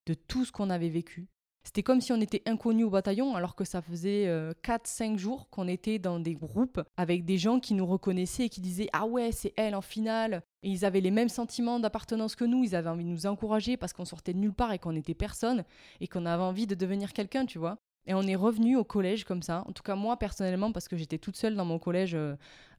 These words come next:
euh, par rapport à mes, euh, autres coéquipières qui, elles, étaient plus ou moins ensemble.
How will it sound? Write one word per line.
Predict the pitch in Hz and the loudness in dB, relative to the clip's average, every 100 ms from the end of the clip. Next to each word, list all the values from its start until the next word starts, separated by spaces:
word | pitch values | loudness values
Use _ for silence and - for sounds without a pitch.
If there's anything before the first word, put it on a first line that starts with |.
| - | -6
euh, | 147 139 139 - - | -4 -4 -4 -8 0
par | 180 | 2
rapport | 151 160 180 | 2 2 2
à | 170 | 4
mes, | 160 147 143 | 2 2 2
euh, | 139 139 | 0 2
autres | 175 165 | 0 2
coéquipières | 175 - 170 196 202 | 0 0 -2 0 0
qui, | - 175 | -2 -2
elles, | 185 | 0
étaient | 156 160 | 0 -4
plus | 143 - 190 | -6 0 2
ou | 190 | 4
moins | 190 185 | 2 2
ensemble. | 175 - 233 | 2 2 0